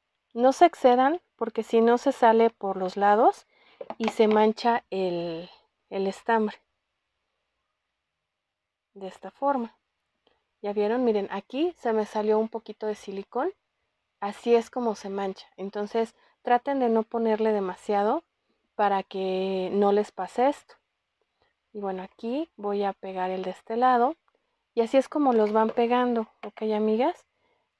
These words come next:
Y conforme van pegando, van acomodando. Por eso es muy importante que primero lo acomoden y después peguen, amigas. Muy, muy, muy importante. Porque si no, les va a quedar chueco.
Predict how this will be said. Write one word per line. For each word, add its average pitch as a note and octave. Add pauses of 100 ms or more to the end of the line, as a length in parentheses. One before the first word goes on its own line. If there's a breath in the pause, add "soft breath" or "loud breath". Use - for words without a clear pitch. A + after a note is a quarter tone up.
(120)
Y C4
conforme A3
van B3+
pegando, C#4
van G#3+
acomodando. B3+ (1120)
Por A3+
eso B3
es C#4+
muy C#4
importante C4
que A3+
primero A#3
lo D4+
acomoden B3 (1000)
y A3
después G#3+
peguen, G3
amigas. - (280)
Muy, C#4+
muy, C4+
muy B3
importante. F#3+ (880)
Porque G#3+
si A#3
no, B3+
les A3
va A3
a G#3+
quedar A3+
chueco. -